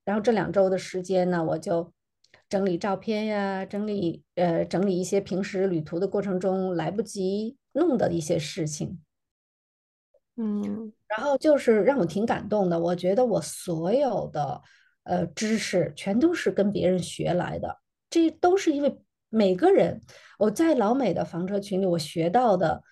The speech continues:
Speaker 1: 最大的、最好的事情就是分享，就是无私的分享。就是我觉得在这方面，美国人比中国人他们更 open 一些。中国人有的时候可能他其实很有经验了，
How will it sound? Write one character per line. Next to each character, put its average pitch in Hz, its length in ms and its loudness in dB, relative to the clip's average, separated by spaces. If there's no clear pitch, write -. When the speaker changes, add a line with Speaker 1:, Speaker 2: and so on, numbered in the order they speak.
Speaker 1:
最 330 300 4
大 175 300 -4
的、 - 360 -8
最 370 100 4
好 - 360 -8
的 175 100 -10
事 190 220 -4
情 165 180 -6
就 190 140 -4
是 185 100 -6
分 233 260 -2
享， - 320 -8
就 294 120 -4
是 277 80 -2
无 240 160 -2
私 349 320 -4
的 254 100 -2
分 170 240 -4
享。 - 300 -14
就 392 100 4
是 453 120 6
我 240 120 8
觉 226 140 6
得 381 100 6
在 453 220 2
这 453 180 8
方 208 180 2
面， 180 520 2
美 180 180 2
国 190 140 4
人 254 120 4
比 220 160 0
中 240 240 -2
国 214 140 2
人 170 400 -2
他 - 140 -4
们 202 140 2
更 254 120 4
open 226 460 4
一 - 20 -2
些。 - 220 -4
中 330 160 4
国 392 100 6
人 277 80 8
有 208 120 6
的 180 80 8
时 180 100 2
候 233 60 6
可 233 120 0
能 190 140 2
他 330 240 -4
其 349 160 2
实 339 80 4
很 294 160 2
有 294 140 8
经 202 240 0
验 208 260 4
了， - 220 -4